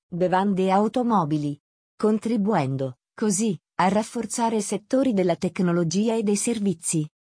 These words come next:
Previsto per il primo febbraio l'incontro virtuale tra il ministro del commercio britannico, Liz Truss, e gli omologhi di Giappone e Nuova Zelanda.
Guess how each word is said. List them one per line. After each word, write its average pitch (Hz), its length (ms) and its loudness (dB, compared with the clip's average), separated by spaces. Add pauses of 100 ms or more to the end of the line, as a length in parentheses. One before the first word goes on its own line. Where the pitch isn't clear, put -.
(100)
Previsto 208 540 -2
per 180 160 -2
il 165 140 0
primo 247 320 -2
febbraio 202 580 0
l'incontro 185 640 0
virtuale 202 640 0
tra 202 180 -2
il 180 140 2
ministro 190 540 0
del 170 180 0
commercio 175 560 0
britannico, 147 840 -2 (280)
Liz 220 400 2
Truss, 170 460 -4 (340)
e 190 140 2
gli 190 160 2
omologhi 196 540 2
di 185 140 0
Giappone 226 580 0
e 190 80 2
Nuova 185 420 2
Zelanda. 156 680 0